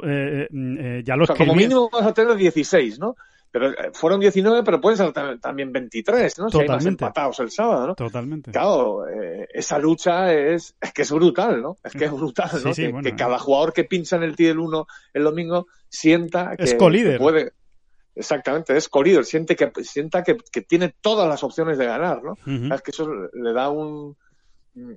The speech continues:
Speaker 2: un, le da un aire muy distinto al torneo y, y, y, no sé, es que, claro,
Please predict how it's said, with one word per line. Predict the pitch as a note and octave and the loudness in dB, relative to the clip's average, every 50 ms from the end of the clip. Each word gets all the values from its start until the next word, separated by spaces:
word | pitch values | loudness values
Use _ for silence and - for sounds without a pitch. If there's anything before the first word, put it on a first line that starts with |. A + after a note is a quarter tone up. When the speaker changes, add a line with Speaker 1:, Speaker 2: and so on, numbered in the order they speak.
| _ _ _ - | _ _ _ -16
Speaker 2:
un, | C#3 C3 C3 C3+ C3+ C3+ B2+ B2+ B2+ B2+ A#2 A2 _ _ _ _ _ _ _ | -14 -12 -12 -12 -12 -14 -16 -16 -18 -18 -20 -20 _ _ _ _ _ _ _
le | - F#2+ | -10 -6
da | G2 G#2+ | -6 -6
un | B2+ C3 B2 A#2 - C3+ C3 B2+ | -6 -8 -10 -14 -16 -14 -10 -6
aire | B2 B2 C3+ C3+ C3+ C#3+ D3 D3 | -4 -2 0 2 2 2 2 0
muy | D3+ D#3 C#3 C#3 D#3+ D3+ | -2 -4 -2 -2 0 0
distinto | D3+ C#3+ - - E3 D3+ C#3 D#3+ | -2 -2 -4 -6 -8 -6 -4 -6
al | D3 - | -6 -4
torneo | - C#3 C#3 D#3+ E3 F3 F#3+ G#3 _ _ _ _ _ _ - | -4 -4 -4 -2 -2 -2 -2 -4 _ _ _ _ _ _ -12
y, | B2 B2+ A#2 A#2+ A#2+ A#2 - | -8 -6 -6 -4 -4 -6 -6
y, | - B2 A#2 A2 G#2 G#2 G#2 G2+ G2 G2 G2 F#2+ F#2+ G2 _ _ _ _ _ _ _ _ _ _ _ _ | -8 -8 -6 -6 -6 -8 -8 -10 -10 -12 -12 -14 -16 -20 _ _ _ _ _ _ _ _ _ _ _ _
y, | - C3+ A#2 A2+ A2 G#2+ G#2+ G#2+ G#2+ G#2+ G#2 G#2 G2 - - _ _ _ _ - | -12 -10 -8 -8 -8 -8 -10 -12 -14 -16 -18 -20 -20 -20 -20 _ _ _ _ -4
no | - F3+ | -4 0
sé, | - A3 A3+ A3 - | 0 0 0 0 -2
es | - C3 - | -6 -8 -4
que, | - - E3 E3 E3+ E3 D#3 C#3+ - _ _ _ _ _ _ _ | 0 2 2 2 2 0 -2 -4 -6 _ _ _ _ _ _ _
claro, | - - - D#3 F#3+ E3+ | -12 -6 -2 -2 -2 -2